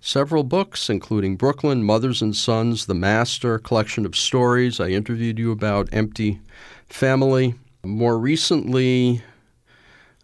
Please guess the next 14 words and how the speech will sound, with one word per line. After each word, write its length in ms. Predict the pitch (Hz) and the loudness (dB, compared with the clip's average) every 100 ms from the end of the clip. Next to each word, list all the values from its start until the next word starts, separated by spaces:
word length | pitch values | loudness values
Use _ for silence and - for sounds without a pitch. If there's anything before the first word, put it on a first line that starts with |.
| _ | _
a 100 | 92 | -6
memoir 600 | 95 110 143 180 156 135 | 0 2 2 4 4 2
published, 460 | 131 - 160 160 - | 0 -2 -2 -2 -4
I 60 | |
think, 200 | 131 131 | -2 -2
only 240 | 123 165 151 | 0 0 0
in 140 | 101 - | 0 0
Ireland 640 | 95 107 131 139 147 151 143 | 0 0 0 -2 -2 -4 -6
called 320 | - 110 104 | -4 -4 -2
A 60 | |
Guest 320 | 101 107 113 - | -2 -2 -2 -8
at 80 | |
the 80 | - | -14
Feast. 640 | - - 147 139 - - | -10 0 0 2 -2 -8